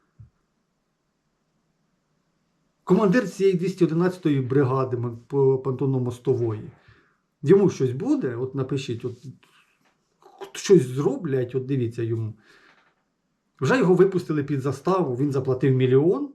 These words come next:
мільйон, так? Командир заплатив мільйон. Як ви думаєте, він, його, йому щось буде? Його ще, його вітром здує.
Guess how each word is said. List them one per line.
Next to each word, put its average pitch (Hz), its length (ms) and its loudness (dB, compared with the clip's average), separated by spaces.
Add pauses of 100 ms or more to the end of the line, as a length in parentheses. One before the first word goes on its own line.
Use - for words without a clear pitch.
(240)
мільйон, 135 540 0
так? 190 420 -4
Командир 147 640 2 (500)
заплатив 135 460 0
мільйон. 143 460 2 (320)
Як 156 200 -2
ви 143 60 0
думаєте, 123 420 -2
він, 120 380 -2
його, 123 520 2
йому 143 200 -2 (200)
щось 143 240 -2
буде? 160 220 -2
Його 143 180 2
ще, 175 140 -2 (840)
його 170 160 4
вітром 131 300 -2
здує. 110 360 -6